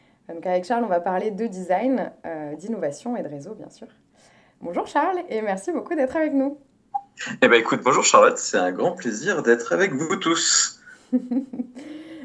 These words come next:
Speaker 1: Alors, pour resituer un peu le contexte, avec Charles, euh, initialement, nous, on s'est rencontrés, euh, virtuellement, finalement, la première fois, euh, via le groupe, euh, Les Designers Français,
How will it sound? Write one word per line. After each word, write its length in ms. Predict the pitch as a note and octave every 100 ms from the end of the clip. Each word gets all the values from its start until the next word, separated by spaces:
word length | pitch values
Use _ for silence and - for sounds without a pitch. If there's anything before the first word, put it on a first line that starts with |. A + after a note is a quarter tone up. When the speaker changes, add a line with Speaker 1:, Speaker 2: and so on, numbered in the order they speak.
| A#3+
Speaker 1:
Alors, 420 | A#3+ A#3+ A#3 A#3 -
pour 160 | C4+
resituer 340 | B3 D4 C#4+ E4
un 140 | D#4+
peu 80 | C#4+
le 80 | B3+
contexte, 480 | - B3 D4 F4+ A#3+
avec 240 | G#3 G#3
Charles, 320 | - C4 C4 G#3
euh, 120 | F#3
initialement, 640 | G3+ G#3+ G#3+ G3+ G#3+ C4
nous, 100 | C4+
on 80 | C4+
s'est 160 | C4 -
rencontrés, 640 | F#3+ F#3+ G3 - B3 B3+
euh, 60 | F3 E3 - _ _ _
virtuellement, 720 | F#3 A#3 - B3+ A3+ A#3+ F4
finalement, 420 | - A#3 G#3 G#3 B3+
la 140 | G#3
première 320 | - G#3+ G#3
fois, 240 | G#3 C4 B3
euh, 160 | G3
via 260 | F3+ F#3 A#3
le 160 | A3+
groupe, 360 | G3 F#3+ G#3+ A3+
euh, 240 | G#3 F3+ E3+
Les 140 | E3+
Designers 420 | F3+ F#3+ F#3 F#3
Français, 460 | F#3 - - A#3 -